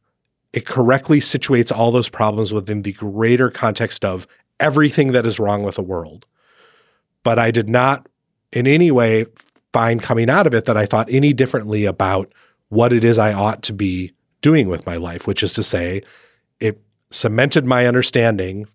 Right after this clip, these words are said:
even further that I'm fucking my life up completely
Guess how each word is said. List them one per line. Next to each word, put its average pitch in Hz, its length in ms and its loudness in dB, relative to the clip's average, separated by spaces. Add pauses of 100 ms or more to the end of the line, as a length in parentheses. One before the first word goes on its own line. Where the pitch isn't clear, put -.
(160)
even 139 300 2
further 104 540 0 (320)
that 101 260 -4
I'm 104 160 -2
fucking 117 360 -2
my 107 120 -2
life 104 260 0
up 117 140 -4
completely 92 640 -6